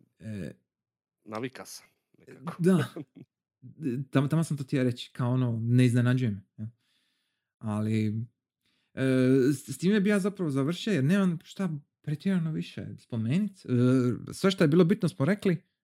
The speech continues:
Speaker 1: sve što je bilo nebitno smo ovako i onako izignorirali. So, e, ja, ja sam s tim gotov.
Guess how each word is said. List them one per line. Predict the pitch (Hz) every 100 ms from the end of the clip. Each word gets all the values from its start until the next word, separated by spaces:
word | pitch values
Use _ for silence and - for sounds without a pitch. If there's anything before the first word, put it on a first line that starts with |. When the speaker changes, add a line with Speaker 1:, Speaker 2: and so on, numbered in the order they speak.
| _
Speaker 1:
sve | _ 185
što | 185
je | 160
bilo | 185
nebitno | 196 185 185
smo | - 127
ovako | 127 143
i |
onako | 165 170 180
izignorirali. | 160 143 135 151 156 139 _ _ _ _ _ _
So, | - 127 113 113 120 123 _ _ _ _ _
e, | 143 202 185 _ _ _ _ _
ja, | 127 135 151 165
ja | 156 170 175
sam | - 165
s |
tim | 180
gotov. | 180 165 165